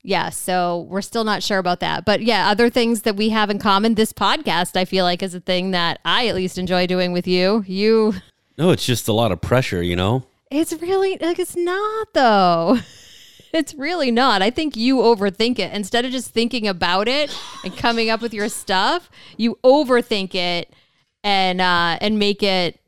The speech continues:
Speaker 1: you know, make it more than it needs to be.
Speaker 2: Right. Yeah, no, I don't wanna overshare or undershare.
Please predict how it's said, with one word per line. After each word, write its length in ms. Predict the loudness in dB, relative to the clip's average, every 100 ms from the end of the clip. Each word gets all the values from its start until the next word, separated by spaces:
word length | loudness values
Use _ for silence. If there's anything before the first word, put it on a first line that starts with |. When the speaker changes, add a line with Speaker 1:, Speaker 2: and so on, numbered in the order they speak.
| 0
Speaker 1:
you 120 | 0
know, 260 | 2 -2 -4
make 180 | -2 0
it 120 | 0
more 320 | 0 -2 -4
than 240 | -4 -6 -6
it 100 | -8
needs 240 | -10 -10
to 100 | -12
be. 280 | -8 -8 -10 -16 -20 _ _ _ -2
Speaker 2:
Right. 260 | 0 2
Yeah, 180 | 0 -2
no, 140 | -2 -4
I 120 | -2
don't 120 | 0
wanna 180 | 0 0
overshare 600 | 0 -2 -2 -2 -2 -2
or 40 |
undershare. 680 | -4 -4 -6 -8 -6 -4 -4